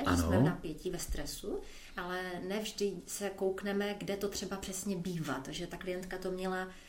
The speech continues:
Speaker 1: tady, eh, vlastně na, mm,
Speaker 2: Na
Speaker 1: bránici,
Speaker 2: solarplexu?
Speaker 1: solarplexu.
Speaker 2: Mhm. Ano. V
Speaker 1: A
Speaker 2: oblasti žaludku?
Speaker 1: Ano, ano. A když jsme se vlastně na tady to místo zaměřili,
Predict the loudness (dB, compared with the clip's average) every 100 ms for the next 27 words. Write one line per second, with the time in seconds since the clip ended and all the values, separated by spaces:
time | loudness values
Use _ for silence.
0 | -10 -4 4 6 6 2 -4 -6 -4 -4
1 | -4 -2 0 0 -2 -6 -6 -6 -6 -8
2 | -12 -12 -12 -10 -12 -12 -6 2 6 10
3 | 10 10 6 6 0 2 2 2 2 6
4 | 6 6 -2 -14 -6 2 2 2 -2 -14
5 | -14 -14 -2 4 6 6 6 6 6 2
6 | 4 6 6 0 -2 -2 -4 -4 -4 -2
7 | -2 0 0 0 0 0 0 0 0 0
8 | 0 0 0 -2 -2 0 0 0 -2 -2
9 | -2 0 0